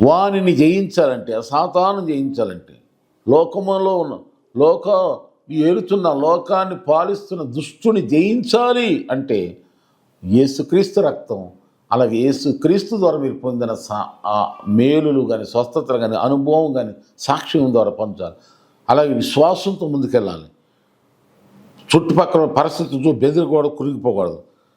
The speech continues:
వాక్యం, హృదయం నిండా వాక్యం నింపుకొని, వాక్యానుసారంగా మనం జీవిస్తే దుష్టుని జయించిన వాళ్ళు అవుతాం. ఇక చివరిగా ఐదోది అంటే ప్రార్థనలో, ప్రార్థనలో, ప్రార్థన ద్వారా జయం పొందండి. చూడండి,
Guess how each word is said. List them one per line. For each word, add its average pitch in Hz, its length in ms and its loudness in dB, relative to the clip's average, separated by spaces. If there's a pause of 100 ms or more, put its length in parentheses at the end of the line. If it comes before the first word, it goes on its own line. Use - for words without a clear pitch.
(440)
వాక్యం, 143 840 0 (320)
హృదయం 170 360 2
నిండా 170 240 2
వాక్యం 151 460 0
నింపుకొని, 139 400 -2
వాక్యానుసారంగా 135 1000 -2
మనం 123 280 -6
జీవిస్తే 151 720 0 (340)
దుష్టుని 143 480 0
జయించిన 131 400 2
వాళ్ళు 117 160 2
అవుతాం. 98 280 -4 (320)
ఇక 135 260 -2
చివరిగా 175 320 4
ఐదోది 170 360 2
అంటే 156 120 0
ప్రార్థనలో, 156 680 -2
ప్రార్థనలో, 120 640 -2 (880)
ప్రార్థన 208 520 2
ద్వారా 180 640 2 (180)
జయం 151 200 -4
పొందండి. 120 480 -4
చూడండి, 196 380 0